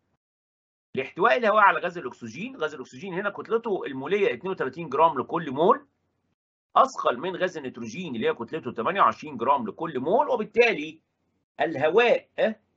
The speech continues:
بيكون أتقل من النيتروجين، لأن هنا الهواء محتوي على الأكسجين اللي كتلته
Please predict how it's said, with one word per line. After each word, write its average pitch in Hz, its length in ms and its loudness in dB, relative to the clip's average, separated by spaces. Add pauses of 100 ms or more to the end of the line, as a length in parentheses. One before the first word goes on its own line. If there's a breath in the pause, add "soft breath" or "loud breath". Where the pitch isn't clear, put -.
(120)
بيكون 160 400 -8 (100)
أتقل 147 480 -2
من 170 280 -6
النيتروجين، 131 680 -4
لأن 220 260 2
هنا 180 360 2
الهواء 123 360 2
محتوي 143 500 -2
على 120 360 4 (500)
الأكسجين 151 920 -2 (580)
اللي 165 260 0
كتلته 147 640 -10